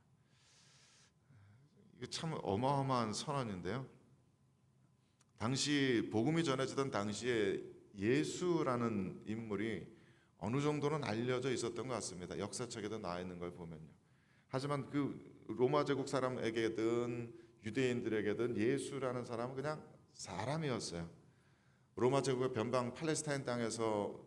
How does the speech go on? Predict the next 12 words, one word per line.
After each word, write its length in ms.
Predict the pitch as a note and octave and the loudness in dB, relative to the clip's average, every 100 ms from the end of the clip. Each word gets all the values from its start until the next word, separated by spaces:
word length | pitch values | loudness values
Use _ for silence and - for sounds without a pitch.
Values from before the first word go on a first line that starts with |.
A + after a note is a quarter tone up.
| - | -8
어떤 360 | G#2 A#2+ A2+ - - - - | -4 -2 -4 -10 -20 -20 -4
종교 300 | A#2 C3+ C#3 | -2 2 2
운동을 560 | A#2+ A#2+ A2+ G#2+ G2 | 2 2 2 2 0
일으켰다가 920 | A2 A#2 A2+ G#2 - G2+ G2 F#2+ E2+ | -2 -2 -4 -8 -4 -2 0 0 -2
사형당했다고 1160 | - - D3+ C3+ A2+ G#2 G2 F2+ F2+ F2 E2+ - - - - | -4 -6 -6 -4 -4 -4 -4 -4 -2 -2 -2 -8 -18 -20 -16
전해진, 640 | - G#2 G2 F#2+ A#2 F2 - - - _ _ _ _ - | -4 0 0 0 -2 -4 -12 -20 -20 _ _ _ _ -10
그리고 240 | G2+ G#2+ | -6 -6
뭐 240 | G2+ A2 | 0 0
부활했다는 540 | A2 B2 C#3 C3 B2 A#2 | 2 2 2 2 0 0
소문도 760 | C3+ A#2+ A2 G#2+ F#2+ - - - | -2 -4 0 0 0 -4 -12 -10
들-, 260 | G#2+ - | -8 -8
들리는 440 | - G#2 G2+ G#2+ | -6 -2 -2 -2